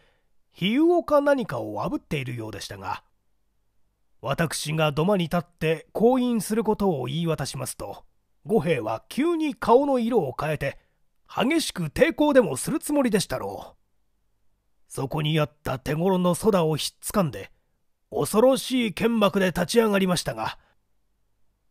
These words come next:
私の後ろから、かの与助が小さい顔をひょいと出したのを見ると、彼は急に震え上がって、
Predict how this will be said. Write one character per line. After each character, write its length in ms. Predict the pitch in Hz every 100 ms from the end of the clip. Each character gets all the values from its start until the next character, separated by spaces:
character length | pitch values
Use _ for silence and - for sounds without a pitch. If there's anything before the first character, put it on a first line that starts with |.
| _
私 640 | 117 147 190 180 - 170
の 160 | 180 175
後 240 | 175 - 196
ろ 120 | 180
か 120 | 147
ら、 260 | 131 117 - _ _ _ _ _ _
か 160 | - 294
の 200 | 254 160
与 220 | 151 185
助 200 | - 254
が 160 | 254 233
小 380 | 226 - 285 311
さ 180 | 339
い 140 | 285 180
顔 460 | - 185 233 226
を 80 | 214
ひ 160 | - 339
ょ 60 |
い 80 | 339
と 180 | - 156
出 140 | 147
し 80 | -
た 120 | -
の 140 | 156 160
を 80 | 151
見 120 | 160
る 100 | 139
と、 260 | 107 95 - _ _ _ _ _ _ _ _ _ _ _ _ _ _ -
彼 220 | - 104
は 340 | 101 95 - - _ _ _ _ _ _ _
急 420 | - 127 151 170
に 220 | 170 175
震 320 | 147 156 170 170
え 60 |
上 140 | 170 170
が 80 | 165
っ 140 | -
て、 280 | 151 120